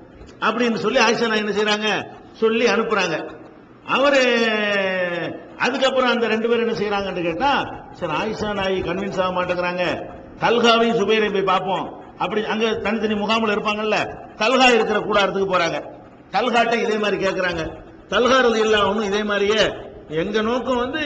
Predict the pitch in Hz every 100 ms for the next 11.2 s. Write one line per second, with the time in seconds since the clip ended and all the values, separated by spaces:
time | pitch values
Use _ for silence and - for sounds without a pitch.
0 | 269 208 - 262 269 254 233 220 214 214
1 | 240 240 208 220 214 190 196 170 156 -
2 | - - - - - - 185 247 240 -
3 | 262 233 226 226 233 233 220 196 190 196
4 | 285 - - - - - 247 294 269 302
5 | 285 277 269 247 240 202 185 175 151 -
6 | - - - 196 254 214 190 190 165 180
7 | 156 110 - - - 196 220 262 233 208
8 | 247 277 254 233 226 208 226 220 202 190
9 | 170 147 - - - - - 190 247 240
10 | 196 240 285 247 233 233 226 214 196 196
11 | 180